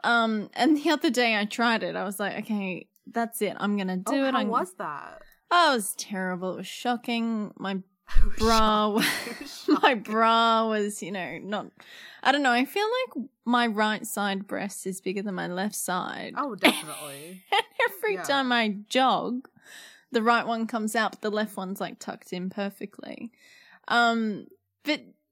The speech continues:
Speaker 1: I, yeah, so I was running and I was like, "Great, I'm gonna listen to, you know,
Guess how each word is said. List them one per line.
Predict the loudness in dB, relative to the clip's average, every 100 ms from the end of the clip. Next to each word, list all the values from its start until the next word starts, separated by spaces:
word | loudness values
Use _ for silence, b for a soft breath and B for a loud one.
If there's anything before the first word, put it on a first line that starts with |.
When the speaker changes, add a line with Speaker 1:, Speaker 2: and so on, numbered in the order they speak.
| _
Speaker 1:
I, | 2 4 2 2 0 -4
yeah, | 0 0 2
so | 0 2
I | 2
was | 0 -4
running | -2 0 0
and | 0
I | -2
was | -2
like, | -4 -2
"Great, | -2
I'm | 0
gonna | -2 -2
listen | -4 -4 -6
to, | -6 -6
you | -4
know, | -6 -6 -8